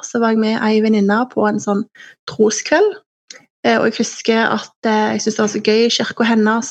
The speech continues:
og jeg likte meg så godt der, og hun er katolikk, så jeg tenkte,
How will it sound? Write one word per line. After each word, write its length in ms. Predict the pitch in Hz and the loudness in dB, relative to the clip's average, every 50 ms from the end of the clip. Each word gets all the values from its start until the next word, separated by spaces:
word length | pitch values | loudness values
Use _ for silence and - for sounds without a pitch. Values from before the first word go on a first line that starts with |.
| - - | -6 -2
og 300 | 220 208 202 202 202 - - - - - - - - - | 0 0 0 -2 -4 -8 -18 -20 -20 -20 -20 -12 -2 0
jeg 100 | 226 226 | 2 2
likte 300 | 208 - - - - 226 | 2 0 -4 -4 -2 0
meg 140 | 220 233 240 | 0 0 -2
så 160 | - - 240 | -2 -2 0
godt 240 | 247 247 233 - - - | 0 0 -2 -4 -4 -2
der, 200 | 247 240 247 240 | -2 0 0 2
og 80 | 226 220 | 2 2
hun 140 | 220 220 220 | 2 2 0
er 80 | 214 | -2
katolikk, 560 | - 214 208 - 226 214 226 294 311 - - - | -4 -6 -4 -2 -2 0 0 0 -2 -4 -8 -6
så 80 | - | -6
jeg 100 | 233 - 220 | -4 -2 -2
tenkte, 400 | 202 208 - - 214 208 214 | -4 -4 -4 -2 0 0 0